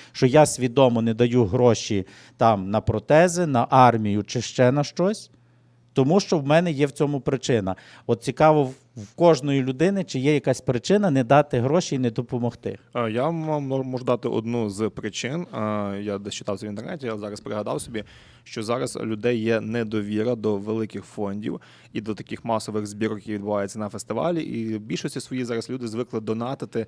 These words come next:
Speaker 2: точніше, жертвувати комусь особисто, кого вони самі знають. В кожного з нас є хтось з родичів чи знайомих, хто воює на фронті. Тобто людина, людина радше задонатить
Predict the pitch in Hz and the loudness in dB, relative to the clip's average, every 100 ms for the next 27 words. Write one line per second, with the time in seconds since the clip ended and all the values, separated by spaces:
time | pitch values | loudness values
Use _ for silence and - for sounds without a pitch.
0 | - _ 123 - 120 113 110 107 120 123 | -8 _ -12 -10 -8 -8 -10 -2 -2 -2
1 | 120 117 - 113 - - 120 120 - 127 | -4 -6 -2 -4 -4 -10 -8 -8 -6 -8
2 | - 120 113 90 98 - 117 113 110 - | -6 -2 -2 -4 -10 -4 -2 0 -2 -6
3 | 117 117 104 113 156 196 147 - - - | -6 -6 -6 -6 -4 -4 -6 -12 -20 -20
4 | - 113 143 123 123 185 - 117 110 104 | -12 -4 -4 -2 -2 -4 -2 -4 -4 -6
5 | 110 139 156 123 110 107 113 123 - 113 | -2 -2 -2 -8 -8 -6 -4 -4 -4 -6
6 | 104 107 117 110 - 107 92 - - - | -4 -2 -2 -2 -6 -8 -8 -14 -20 -20
7 | - - 156 139 139 151 143 151 139 143 | -20 -8 -4 -2 -2 -4 -4 -2 -2 -2
8 | 131 - 120 117 120 117 107 | -4 -6 -4 -4 -4 -6 -10